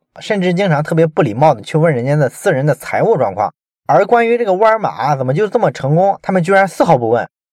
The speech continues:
而且不问呢，就随便的道听途说一下，就在报道里啊胡说八道。所以呢，沃尔顿觉得我不能忍了，哎，我得必须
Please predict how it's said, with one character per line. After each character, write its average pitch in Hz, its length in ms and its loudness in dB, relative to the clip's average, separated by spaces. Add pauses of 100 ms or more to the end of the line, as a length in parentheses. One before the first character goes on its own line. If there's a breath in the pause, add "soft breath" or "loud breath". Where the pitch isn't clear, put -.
而 185 140 2
且 202 100 2
不 151 200 -2
问 240 240 2
呢， 98 180 -2
就 127 340 -4
随 143 200 -6
便 180 200 0
的 117 120 -2
道 156 180 4
听 156 220 -2
途 143 160 -6
说 151 180 0
一 139 80 -6
下， 120 220 0
就 131 100 -8
在 120 220 0
报 135 180 2
道 104 160 0
里 107 140 -6
啊 95 160 0
胡 - 220 -6
说 160 180 2
八 151 120 2
道。 156 200 -2 (320)
所 175 180 2
以 180 60 4
呢， 139 160 4
沃 151 120 2
尔 127 120 2
顿 135 160 -8
觉 107 100 -4
得 101 240 2
我 107 100 -12
不 117 60 -6
能 123 140 -2
忍 104 160 -4
了， 90 180 -2 (160)
哎， 113 160 -2
我 131 240 2
得 131 180 -2
必 175 220 -2
须 147 300 -2